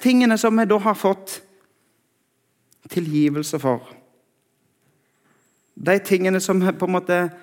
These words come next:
eh, ja, du kan si frelst ifra, de må jo ikke da igjen få makt over oss.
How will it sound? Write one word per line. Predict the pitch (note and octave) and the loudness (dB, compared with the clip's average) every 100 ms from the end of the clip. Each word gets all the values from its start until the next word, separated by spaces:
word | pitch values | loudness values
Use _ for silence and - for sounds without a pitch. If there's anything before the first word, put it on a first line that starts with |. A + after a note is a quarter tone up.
| - _ _ - | -20 _ _ -8
eh, | D#3 D#3+ D3 B2 - | -2 0 0 -2 -8
ja, | C#3+ B2+ | -10 -8
du | - | -8
kan | C#3 E3+ | -6 -4
si | F#3 | -4
frelst | - - E3+ F3 - | -4 -2 -2 -2 -8
ifra, | F3 - G2+ - - _ _ _ _ _ _ _ _ _ _ _ | -8 -6 -6 -6 -12 _ _ _ _ _ _ _ _ _ _ _
de | - G3+ | 0 2
må | C#4 D#3+ | 4 4
jo | D3 | 2
ikke | C#3+ F3 | 2 0
da | D#3 E3+ | 0 2
igjen | C#3 C3 C#3+ | 2 0 -2
få | F3+ | -6
makt | F3 C#4+ - - - - - _ _ _ - | -4 -6 -8 -20 -20 -18 -18 _ _ _ -6
over | D#3 B2+ A2 | -2 -2 -6
oss. | - | -10